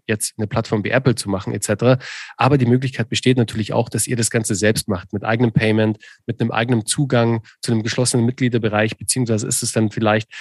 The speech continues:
sind es auch Folgen, die nur, äh, an bestimmte Leute auch ausgespielt werden, im Sinne von, die laufen dann nicht über den regulären Podcast, dann gibt's vielleicht noch einen zweiten Podcast, der gehidet ist, oder über einen Discord-Channel, wo das Ganze dann,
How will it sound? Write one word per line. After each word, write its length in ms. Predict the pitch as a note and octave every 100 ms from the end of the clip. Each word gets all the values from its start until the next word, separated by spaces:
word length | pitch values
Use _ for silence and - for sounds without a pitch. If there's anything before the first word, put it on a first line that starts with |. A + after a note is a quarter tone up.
| -
sind 180 | - C3
es 140 | B2+ A2+
auch 140 | A#2
Folgen, 400 | - B2 C3 G#2+
die 280 | A#2 A2 - _
nur, 400 | B2+ C3 C#3 C#3
äh, 40 | A#2
an 320 | A2 - A2+
bestimmte 360 | A#2 C3 A#2+
Leute 340 | G#2+ A#2 B2+ -
auch 220 | A2 - -
ausgespielt 720 | A#2+ D3 - D#3 - D3+ C3+
werden, 260 | C3 C#3+ C#3+
im 80 | A#2
Sinne 200 | A#2+ A#2+
von, 280 | B2 A#2+ A2+ - - -
die 60 | A#2
laufen 340 | G2+ B2 C3
dann 120 | A#2
nicht 160 | A#2 G#2+
über 140 | B2
den 180 | A2 G2+
regulären 500 | G2 A#2 C#3+ C3+ C3
Podcast, 460 | B2+ C3 - C3+ -
dann 80 | G#2
gibt's 160 | G2+
vielleicht 260 | - G#2 G2
noch 80 | G2
einen 120 | G#2
zweiten 420 | - A2 B2+ C3
Podcast, 400 | - B2 A#2+ -
der 80 | G#2
gehidet 460 | G2 F#2+ B2+ C3+ C#3
ist, 280 | C3 C3
oder 300 | - A#2+ A#2+ A2 - - -
über 400 | B2+ A2+ G#2+ -
einen 180 | G#2+ G#2
Discord-Channel, 880 | C#3+ - C3+ A#2+ - B2 B2 A#2+ G#2+
wo 80 |
das 140 | A2 -
Ganze 260 | A#2 G#2+
dann, 260 | A2+ A2 A2+